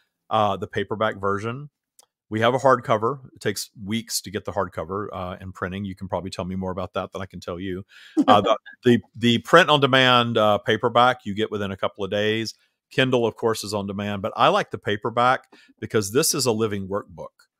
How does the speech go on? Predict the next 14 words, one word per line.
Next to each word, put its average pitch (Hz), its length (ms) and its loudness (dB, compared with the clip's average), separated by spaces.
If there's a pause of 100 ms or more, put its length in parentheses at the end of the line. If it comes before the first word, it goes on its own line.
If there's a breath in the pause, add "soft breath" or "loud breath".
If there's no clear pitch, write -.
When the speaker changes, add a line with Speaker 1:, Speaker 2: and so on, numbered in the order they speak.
(220)
Speaker 2:
Yeah. 147 200 -8
Speaker 1:
You'll 120 260 2
tab 123 400 4
pages, 117 400 0
you'll 104 140 -4
make 92 200 -10
notes, 117 380 0
you'll 90 120 -10
highlight, 117 600 2
you'll 107 160 -6
go 92 160 -10
back 110 360 0
to 120 100 -8
things. 120 600 -6